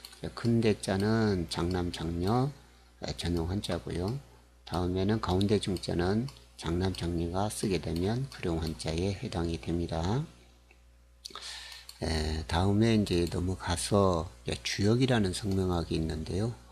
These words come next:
자, 보통 우리가 지금까지 제가 설명드리는 내용은 한자 사주 수리 부분에 대해서만 설명을 드렸어요.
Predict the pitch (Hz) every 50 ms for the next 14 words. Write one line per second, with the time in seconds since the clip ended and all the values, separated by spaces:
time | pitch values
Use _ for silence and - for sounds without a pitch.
0 | - - - - - - - - - - - - 123 - - 113 - - 117 113
1 | 113 110 107 98 - 98 - - 98 85 80 82 92 110 120 120 - - - 87
2 | 90 90 87 - - 90 87 87 80 - 98 104 107 107 107 104 - - 85 90
3 | 90 - 107 107 113 117 113 120 120 117 113 107 - - - 101 98 98 101 104
4 | 87 - 85 85 85 87 98 107 95 78 - - - - - - - - - -
5 | - - 113 123 120 117 - 123 120 117 110 - - 110 110 - - 113 107 107
6 | - - - - 117 110 - - - - - 101 98 95 90 - - 85 82 80
7 | - - 85 87 95 98 104 104 - 110 113 110 107 98 90 85 82 - - -
8 | 87 - - - - -